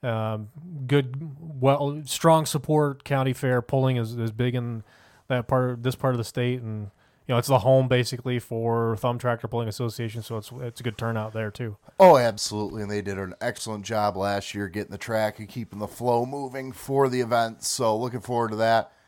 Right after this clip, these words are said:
Speaker 2: And then we're gonna go to Wapaka County Fair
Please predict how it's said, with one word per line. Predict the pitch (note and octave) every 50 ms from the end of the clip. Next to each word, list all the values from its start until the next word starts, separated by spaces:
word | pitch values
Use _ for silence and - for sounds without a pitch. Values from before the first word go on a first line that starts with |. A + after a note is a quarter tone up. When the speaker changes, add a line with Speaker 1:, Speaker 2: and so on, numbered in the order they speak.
| _ _ _ _ _ _ _ _ _ _ _ _ -
Speaker 2:
And | E2+ G2 A2
then | C3 C#3
we're | D#3 D#3
gonna | D#3+ E3 E3+ E3
go | E3+ F3 F3+
to | F3+
Wapaka | E3+ D3+ C3 A2+ G#2+ A2 B2+ D#3 F#3 G3 - F3 F3 F3+ F#3+ - G#3 G#3 G#3 G3+
County | - E3+ E3+ F3 G3 G3+ G#3 G3+
Fair | - - - F3+ F3 D3+ A#2+ G#2 G2+ G2+ G#2 A2